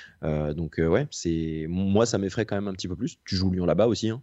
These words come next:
C'est pas, c'est pas négligé non plus. C'est, t'abordes un truc dans un, une, une deuxième confrontation dans un stade qui est, euh, assez impressionnant.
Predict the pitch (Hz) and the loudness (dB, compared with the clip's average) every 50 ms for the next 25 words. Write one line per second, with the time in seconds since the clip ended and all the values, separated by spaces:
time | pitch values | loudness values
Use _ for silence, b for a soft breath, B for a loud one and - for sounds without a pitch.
0 | - _ - - - 80 78 76 73 73 73 - - 85 82 85 85 78 85 82 | -12 _ -20 -10 -6 -6 -4 -4 -6 -6 -10 -6 -4 -4 -2 -2 -4 -4 -4 -4
1 | 85 80 78 71 - 110 123 127 - - 82 78 76 - 80 78 80 85 82 78 | -4 -4 -4 -2 0 0 -2 0 -2 -6 -4 -6 -2 -2 -2 0 2 2 0 0
2 | 76 - - 95 87 85 80 76 76 76 73 71 67 65 69 65 - - - - | -2 -2 -4 -4 -4 -2 -4 -4 -6 -6 -8 -8 -8 -6 -6 -6 -6 -6 -8 -8
3 | - - 82 85 85 76 92 90 85 98 90 92 92 87 - 82 80 87 87 82 | -4 0 2 2 4 6 6 6 6 6 6 6 4 2 0 -2 0 2 2 2
4 | - - 95 90 85 78 85 - - 90 85 76 - - 78 76 67 62 64 - | 2 2 0 2 2 0 -2 0 0 0 0 0 -2 -6 -6 -4 -4 -6 -8 -4
5 | - - 78 - 85 82 78 - - - - 82 87 110 151 | -4 -4 -2 0 -2 -2 -2 -2 -4 0 2 2 2 2 -2